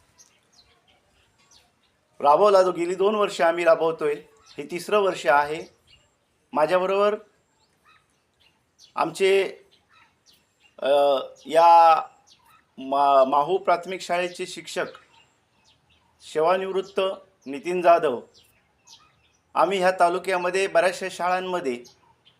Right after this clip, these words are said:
फिरलो आणि फिरून या शाळांमधले शिक्षकांना संविधानाचा प्रचार आणि प्रसाराचं महत्त्व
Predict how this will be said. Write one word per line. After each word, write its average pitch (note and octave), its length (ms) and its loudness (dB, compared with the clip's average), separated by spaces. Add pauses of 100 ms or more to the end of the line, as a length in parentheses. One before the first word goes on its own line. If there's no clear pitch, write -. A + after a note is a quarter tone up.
(260)
फिरलो E3 520 -8 (1200)
आणि F#3+ 460 -2 (440)
फिरून D#3 380 0 (960)
या D#3+ 180 0
शाळांमधले F3+ 640 0
शिक्षकांना F#3 720 -4 (1700)
संविधानाचा F#3 960 -2
प्रचार F3 500 -2
आणि G3 200 -2
प्रसाराचं F3+ 640 -4
महत्त्व E3 540 -6